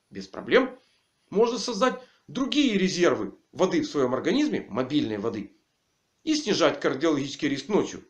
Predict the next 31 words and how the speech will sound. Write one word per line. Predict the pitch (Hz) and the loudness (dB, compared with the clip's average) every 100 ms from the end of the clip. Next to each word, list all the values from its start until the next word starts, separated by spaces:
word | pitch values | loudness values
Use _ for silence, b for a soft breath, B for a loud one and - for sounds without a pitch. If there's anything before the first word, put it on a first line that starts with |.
| _ - | _ -8
Об | - | -2
этом | 233 180 127 | 0 0 0
вы | 113 | -4
узнаете | 98 80 - _ _ _ | -8 -12 -18 _ _ _
прямо | 277 180 107 | 0 0 0
сейчас. | - - - - _ _ _ _ _ _ _ _ _ - | -6 -18 -20 -20 _ _ _ _ _ _ _ _ _ -4
Пожалуй, | 147 190 226 226 190 - | -2 2 0 0 -6 -12
самое | - - 196 175 143 139 | -14 0 6 6 4 2
простое | 175 170 - 139 113 | 2 0 2 2 2
решение. | 107 254 277 277 285 _ _ _ | 0 -2 0 -2 -8 _ _ _
Нужно | 339 254 269 | -2 0 0
просто | 233 233 220 | 2 0 2
выпить | 165 202 196 185 - | 0 0 -2 -8 -8
воду | 147 202 156 131 - _ _ _ - | 2 6 6 2 -6 _ _ _ -18
вечером | - 151 175 - 104 90 | -8 2 2 2 -4 -4
перед | 139 160 165 | 0 0 0
сном. | - 143 98 - _ _ _ _ _ _ _ _ | -2 -2 -2 -8 _ _ _ _ _ _ _ _
И | - | 0
эта | 165 - | 0 2
вода | 131 151 214 | 2 4 4
будет | 226 233 - | 2 -2 -2
поддерживать | 151 117 165 135 151 139 | -2 2 2 2 -2 2
вязкость | 139 - 131 | 2 0 -6
крови | - 139 135 139 B | -4 -2 -2 -4 B
на | 147 | -2
более | 151 143 127 | 2 2 2
низком | 143 147 165 151 | 2 -2 -2 0
уровне. | 123 87 80 - _ _ _ | -2 -4 -10 -20 _ _ _
Но | 98 92 - _ _ _ _ _ - | -10 -10 -12 _ _ _ _ _ -12
в | |
составе | 165 160 214 196 180 - | -8 -2 0 2 0 -4